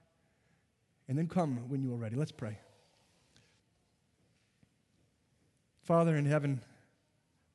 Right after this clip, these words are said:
praise you for your Son. Thank you for being the Father who did not spare his own Son, but de-, delivered him up for us all. Thank you that you are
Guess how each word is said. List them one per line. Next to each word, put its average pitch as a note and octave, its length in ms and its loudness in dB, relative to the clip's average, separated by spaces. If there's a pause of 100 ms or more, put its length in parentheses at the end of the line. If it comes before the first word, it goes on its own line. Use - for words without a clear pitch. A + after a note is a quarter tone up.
(100)
praise F3+ 420 2
you D#3+ 180 0 (800)
for D#3 120 0
your D3+ 140 2
Son. C#3 360 -2
Thank G3 280 4
you F3 100 2
for E3+ 120 -2
being F3 320 4
the D#3+ 80 4
Father D3+ 360 2
who C#3 260 -2 (380)
did F3 160 6
not E3+ 220 2
spare E3 320 4
his D3+ 120 2
own D#3+ 180 2
Son, D#3 280 2
but D3+ 160 0
de-, D#3 80 2
delivered D#3+ 500 0
him D3+ 160 4
up D#3 200 -2
for C#3+ 140 -4
us B2+ 140 -8
all. A2+ 240 -14 (2000)
Thank F3+ 220 2
you F3 100 2
that E3+ 140 0
you E3+ 180 4
are D3+ 220 4